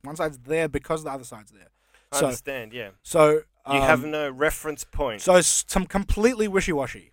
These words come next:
Speaker 1: This is the flaw with Hinduism. Completely, that's why Buddha started his thing, 'cause he was like, "No man can understand Hinduism in one lifetime,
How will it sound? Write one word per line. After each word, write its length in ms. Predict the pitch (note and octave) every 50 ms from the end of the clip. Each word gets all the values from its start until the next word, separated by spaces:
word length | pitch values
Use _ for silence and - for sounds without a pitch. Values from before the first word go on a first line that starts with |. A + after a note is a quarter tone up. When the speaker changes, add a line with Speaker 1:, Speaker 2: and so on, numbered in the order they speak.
| _ _
Speaker 1:
This 120 | - E3+ F#3
is 100 | G#3 G3
the 80 | F#3+
flaw 260 | - - F#3 F3 E3+ D#3+
with 100 | C#3 C3
Hinduism. 420 | D3 C#3 B2+ A#2 G#2 F#2+ F2+ - _ _
Completely, 1040 | - - F3 D#3+ - - - G#3+ A3 B3 B3+ B3+ A3 A3 A3 A3 A3 G#3+ G#3+ G3+ - _ _ _ _ _ _ _ _ _ _ _ _ C3+
that's 180 | E3+ G3+ G3 A#3+
why 100 | C4 A3
Buddha 540 | D#3 - A3+ G#3+ G#3 G3+ E3 D#3 D#3 D#3+ - _ _ _ _ _
started 400 | - - - - F#3 F#3+ G3 F3
his 120 | F#3 G#3 G3+
thing, 200 | - D#3 B2 G#2
'cause 100 | B2+ C3+
he 80 | D#3+ F3
was 120 | F3+ E3+
like, 200 | E3+ E3 D#3+ D3+
"No 300 | D3+ D3 D#3 E3+ G3 A3
man 280 | G#3 G3 F#3+ F#3+ F#3+ F#3
can 100 | - E3
understand 380 | D#3 E3+ E3 - - E3 D#3
Hinduism 380 | C#3 E3+ F3 E3+ E3 D#3 D3 D3+
in 100 | C#3 C#3
one 120 | D3 D3+ C#3
lifetime, 600 | C3 C3 - - - C3+ A2 G2+ G2+ G#2 A2 -